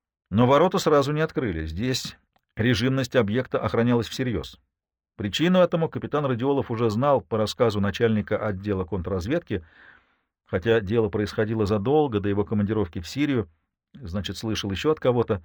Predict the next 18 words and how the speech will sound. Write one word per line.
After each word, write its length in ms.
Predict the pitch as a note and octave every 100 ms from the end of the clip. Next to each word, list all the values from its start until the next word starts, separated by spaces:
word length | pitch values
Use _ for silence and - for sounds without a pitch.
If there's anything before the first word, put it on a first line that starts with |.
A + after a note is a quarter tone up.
| _ _ _ _ _ _ _ _
Дело 280 | G3+ A3+ A3
было 180 | G3+ F#3+
в 60 | -
самом 360 | A3+ A#3 G#3
начале 400 | F3 - F#3+ F3
гражданской 500 | C#3+ C#3 D#3 C#3+ D3
войны, 460 | C3 C3+ D#3+ G#3 G3 _
еще 260 | A#2 B2+ D3
до 120 | B2+
вторжения 640 | - B2 A#2+ C#3+ A#2+ A#2 -
в 80 | -
Сирию 440 | - C3 B2 A#2 -
из 220 | A2+ G#2+
Ирака 480 | B2 A#2+ G#2 G#2 G2+
игила 520 | G2+ E3+ F3 G2 D#2+ _ _ _ _ -
и 180 | G#2
Джабхат 520 | F#2+ A#2 - - A2 G#2+
ан-Нусры. 540 | A2+ G#2 E2 E2+